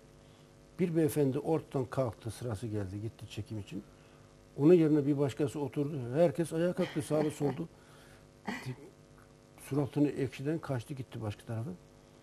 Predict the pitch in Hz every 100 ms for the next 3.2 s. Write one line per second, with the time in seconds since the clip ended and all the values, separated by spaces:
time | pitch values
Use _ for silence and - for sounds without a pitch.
0 | - - - - - - - 131 190 165
1 | 135 165 185 - 190 143 123 139 139 151
2 | 151 139 - 127 123 131 127 165 117 104
3 | 120 107